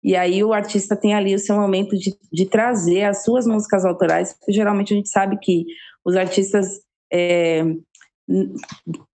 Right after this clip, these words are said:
dificilmente conseguem apresentar os seus trabalhos autorais na cidade, né? Sempre tem que tá cantando música de alguém pra poder conseguir trabalho ou pra poder,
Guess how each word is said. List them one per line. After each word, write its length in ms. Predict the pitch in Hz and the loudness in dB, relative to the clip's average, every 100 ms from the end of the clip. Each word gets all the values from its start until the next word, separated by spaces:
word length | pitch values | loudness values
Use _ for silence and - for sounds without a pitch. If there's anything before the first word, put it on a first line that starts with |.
| _ | _
dificilmente 640 | 165 208 208 269 285 262 262 | -2 0 0 2 2 0 0
conseguem 600 | 262 247 233 220 226 214 | 0 0 0 2 0 0
apresentar 680 | 202 202 208 214 202 220 254 | -2 0 0 0 2 2 0
os 100 | 254 | 0
seus 180 | 247 233 - | -2 -4 -4
trabalhos 440 | 220 202 196 190 | 0 2 0 0
autorais 680 | 190 190 190 175 170 170 170 | 0 0 2 2 2 0 0
na 100 | 180 | -2
cidade, 560 | 180 165 160 156 151 151 | -4 0 2 2 0 0
né? 280 | 160 175 180 - | 0 0 -4 -10
Sempre 300 | - 226 240 | -4 -2 0
tem 100 | 247 | -2
que 80 | 233 | 0
tá 100 | 226 | 0
cantando 460 | 214 202 202 233 233 | 0 0 2 2 2
música 320 | 208 214 208 | 0 0 0
de 100 | 196 | 2
alguém 520 | 190 165 175 202 240 - _ _ - - | 2 2 2 0 -2 -6 _ _ -20 -4
pra 140 | 196 | -2
poder 480 | 202 202 185 175 196 | 0 0 2 2 2
conseguir 340 | 196 196 196 | 0 0 0
trabalho 380 | 190 170 170 196 | 0 0 2 0
ou 60 | 190 | 0
pra 120 | 196 | 0
poder, 760 | 175 185 156 165 165 185 180 | 0 0 2 2 2 0 -2